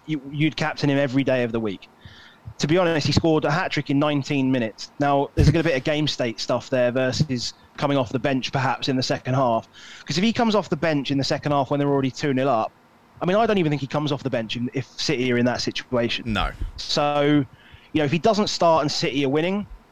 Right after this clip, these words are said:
Speaker 1: then, then they won't bring him on. If they're losing, let's say they're losing to Nottingham Forest, like, one nil or something like that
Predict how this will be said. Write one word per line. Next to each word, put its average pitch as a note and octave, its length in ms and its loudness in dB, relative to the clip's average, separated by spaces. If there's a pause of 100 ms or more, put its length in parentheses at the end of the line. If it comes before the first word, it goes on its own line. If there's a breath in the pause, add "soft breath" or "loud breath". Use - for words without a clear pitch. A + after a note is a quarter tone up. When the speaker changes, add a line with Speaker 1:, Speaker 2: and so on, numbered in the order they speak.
(100)
Speaker 1:
then, C#3 440 2 (760)
then D3 480 0 (1200)
they D#3 140 0
won't D3+ 340 0
bring D3 160 0
him C#3 120 0
on. G2+ 220 -4 (600)
If E3 120 -6
they're E3+ 140 4
losing, E3+ 640 2
let's D#3+ 160 -2
say E3 100 0
they're D3 140 2
losing C#3 360 2
to C3+ 100 0
Nottingham B2+ 360 0
Forest, G#2+ 400 -2
like, A2 180 -2
one B2 280 2
nil A#2+ 200 2
or A2+ 120 -2
something A#2 260 -2
like A#2 140 0
that B2+ 120 2